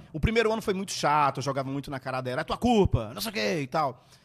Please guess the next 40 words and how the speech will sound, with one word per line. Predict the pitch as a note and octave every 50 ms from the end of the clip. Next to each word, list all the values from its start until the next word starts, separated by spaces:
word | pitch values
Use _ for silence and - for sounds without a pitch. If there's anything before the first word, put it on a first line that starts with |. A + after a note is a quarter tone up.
| _ _ -
Aí | - G3
eu |
fui | F#3+ -
fazer | - A3 F#3 E3+
uma | F#3+ F#3 F3+ F3+
imersão | F3+ F3 E3+ E3 E3 - - - - - - F3 F3 E3 D#3 C#3+
com | - C3+ A#2+
vários | G#2+ C3 C3+ C3+ B2
terapeutas, | - B2+ A#2 G#2+ - - C3 B2+ A#2 - A2 -
três | - C3+ C3+ A2+
dias | G2 A2 B2+ A#2
sem | B2+ A#2+
telefone, | G#2 A#2 A2+ A2 G2+ - - A#2+ A#2 A2
sem | - B2
não | A2+ G#2+
sei | A2 A2+
o | -
quê. | - A2+ A2+ - _ _ _ _ _ _ _ _
E | B2+
eu | C3 C3+
fui | C3 - - - D3 D3 D3+ C3
fa-, | - - C#3+ B2+
buscar | A#2+ C3 C#3 - - C#3+ C3+
dentro | C#3 C#3+ C3
de | B2+ C3
mim | C3
uma | C3 B2+ B2+
série | C3 - D3 C#3+ C#3+
de | C#3 C#3 B2+
coisas, | - C#3+ C#3 C3+ B2
assim, | - -
que | B2+ - C3 B2 G#2+
valeu | A#2 A#2+ A#2+ A#2+ B2+ B2+
muito | B2 B2 B2+ C#3 D#3 E3 -
a | D3+ C3
pena. | A#2 - B2 B2+ B2+ B2+ B2
Eu |
digo, | A2+ A2 A2 G#2
"Vem | C3 C3+
cá, | - G2+ F2 D#2